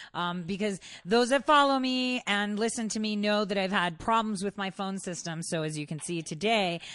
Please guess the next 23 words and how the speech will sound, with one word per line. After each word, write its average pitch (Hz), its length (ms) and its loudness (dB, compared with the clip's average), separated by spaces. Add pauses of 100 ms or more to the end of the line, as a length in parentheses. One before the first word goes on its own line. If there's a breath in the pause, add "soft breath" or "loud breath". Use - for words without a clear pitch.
(120 loud breath)
out 208 120 2
of 220 100 2
all 277 220 6
days, 196 400 2
it's 180 200 -2 (200)
perfected. 147 800 -4 (320 loud breath)
So 233 160 0
we 233 100 2
have 254 240 6
a 269 40 -2
caller 247 340 2
on 247 140 0
the 262 60 -2
line 220 520 -2 (240 soft breath)
talking 233 340 0
about 208 380 2
news 247 540 -2
is 180 200 -4
opinion 196 520 -4
and 165 200 -4
opinion 170 520 -4
is 156 220 -6
news. 170 460 -2